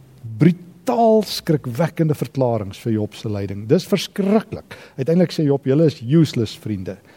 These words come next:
Want hulle kom daar van Job ses af. Hulle sit eers so rukkie en kry hulle om jammer, dan trek hulle los.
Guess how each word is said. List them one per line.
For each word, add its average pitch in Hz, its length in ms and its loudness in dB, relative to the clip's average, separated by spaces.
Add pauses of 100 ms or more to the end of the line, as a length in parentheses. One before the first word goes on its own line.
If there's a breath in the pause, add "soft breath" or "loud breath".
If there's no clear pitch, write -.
(240 loud breath)
Want 135 260 -2
hulle 151 180 4
kom 190 260 0
daar 156 200 4
van 165 200 -2
Job 135 220 2
ses - 300 -2
af. 135 120 0
Hulle 123 120 0
sit 196 260 0
eers 185 160 2
so 151 120 0
rukkie 117 280 0
en 110 80 -4
kry 131 180 -2
hulle 135 120 2
om 120 100 0
jammer, 117 260 0
dan 107 140 -4
trek 123 340 -2
hulle 123 160 2
los. 110 400 -2